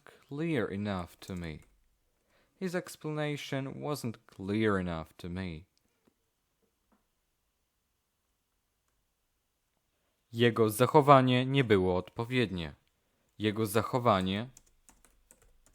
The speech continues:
his behavior,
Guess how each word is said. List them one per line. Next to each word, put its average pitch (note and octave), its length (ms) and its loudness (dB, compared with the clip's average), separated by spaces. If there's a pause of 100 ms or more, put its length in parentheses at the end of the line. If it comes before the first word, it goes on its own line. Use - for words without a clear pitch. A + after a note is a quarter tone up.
(1000)
his A#2 640 0
behavior, B2 800 -2